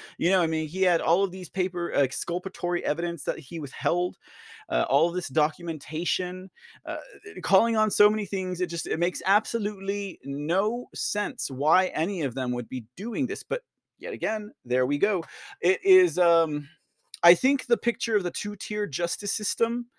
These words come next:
uh, is becoming more apparent, not just to we Americans, but to, uh, everybody.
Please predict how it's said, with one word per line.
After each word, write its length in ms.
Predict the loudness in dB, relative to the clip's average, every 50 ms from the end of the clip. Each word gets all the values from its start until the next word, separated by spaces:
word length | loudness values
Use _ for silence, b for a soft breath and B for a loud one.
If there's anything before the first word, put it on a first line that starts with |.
| B B B B B B B 0
uh, 380 | 2 6 6 8 8 8 6 4 4
is 240 | 2 2 2 0 -2
becoming 480 | -4 -8 -8 -4 -4 -4 -2 -2 -2 -2
more 200 | -2 -2 -4 -4
apparent, 600 | -6 -10 -10 -6 -2 -2 0 -2 -2 -6 -6 -4
not 280 | -2 -2 -2 -2 -4
just 360 | -4 -4 -4 -2 -2 -6 -8 -6
to 120 | -6 -6
we 340 | -6 -6 -8 -10 -10 -8 -6
Americans, 920 | -4 -2 0 0 0 0 -2 -2 -2 -4 -4 -6 -6 -4 -6 -6 -8 -10
but 460 | -12 -2 2 4 6 6 4 2 -2 -8
to, 600 | -10 -4 -2 0 2 2 2 0 -2 -2 -4 -2 -2
uh, 260 | -2 -2 -4 -6 -8 -10 -10 _
everybody. 680 | -6 -4 -4 -4 -4 -6 -2 -2 -2 -2 -4 -6 -12 _